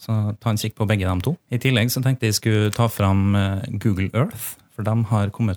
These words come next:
med en ny nettside, der du faktisk får, så vidt jeg har forstått det, så får du alt det du en gang fikk i, eh, programmet deres inn i en nettside.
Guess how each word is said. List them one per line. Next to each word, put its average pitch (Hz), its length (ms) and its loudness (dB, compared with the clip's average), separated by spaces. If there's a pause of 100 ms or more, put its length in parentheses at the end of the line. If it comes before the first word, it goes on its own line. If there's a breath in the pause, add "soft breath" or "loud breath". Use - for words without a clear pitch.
med 92 160 -6
en 98 140 2
ny 92 100 4
nettside, - 540 -2 (160)
der 98 180 2
du 95 180 2
faktisk 98 540 -4
får, 98 560 2
så 113 80 -2
vidt 107 160 -2
jeg 127 80 0
har 131 80 -2
forstått 107 300 -6
det, 101 80 -2
så 104 80 -2
får 107 100 2
du 87 80 0
alt 104 320 0
det 95 160 0
du 92 200 0 (120)
en 101 240 4
gang 98 160 4
fikk - 400 -6
i, 92 400 2
eh, 98 560 0 (400)
programmet 95 480 2
deres 90 400 0 (240)
inn 107 260 4
i 107 220 0
en 95 160 2
nettside. - 380 -2